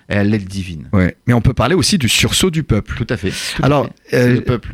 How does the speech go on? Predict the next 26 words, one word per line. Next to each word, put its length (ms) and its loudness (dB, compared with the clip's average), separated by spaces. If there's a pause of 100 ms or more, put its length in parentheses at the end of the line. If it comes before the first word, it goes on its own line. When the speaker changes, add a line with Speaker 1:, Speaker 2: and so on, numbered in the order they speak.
(220)
Speaker 2:
il 80 4
y 80 6
a, 60 4
il 120 -2
y 60 4
a 40 4
une, 180 4
également 360 2
une 80 2
très 180 0
belle 140 2
explication, 840 0
euh, 140 4 (400)
que 340 2
nous 200 4
pouvons 320 2
proposer 500 2
aussi 240 2
à 40 2
nos 100 4
auditeurs 540 2
et 80 4
auditrices, 540 0 (280)
c'est 240 2
qu'en 200 2
somme, 580 2